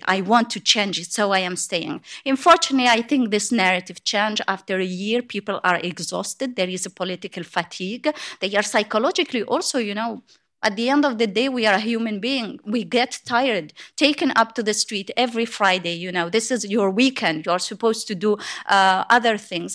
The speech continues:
And you go every Friday and you do it and you write your slogans and you stay the entire day there. And you have the fear also of being, you know, repressed by the security forces.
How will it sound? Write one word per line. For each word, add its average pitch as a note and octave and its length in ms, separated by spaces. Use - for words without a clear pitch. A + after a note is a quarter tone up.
And A3 180
you C4+ 180
go F3 420
every B3 340
Friday A#3+ 580
and G#3 220
you A#3 100
do B3 240
it F#3+ 240
and G3+ 160
you G#3+ 120
write A#3 340
your B3 120
slogans A#3 680
and G3+ 200
you A3+ 120
stay B3 200
the A#3+ 160
entire A#3+ 460
day A#3 180
there. G#3 300
And A3 140
you A#3 80
have A3+ 200
the A#3 80
fear B3+ 360
also A#3 420
of A3 220
being, A#3+ 340
you A3+ 200
know, A3+ 220
repressed A#3 480
by A3 160
the A3+ 120
security B3 580
forces. A3 300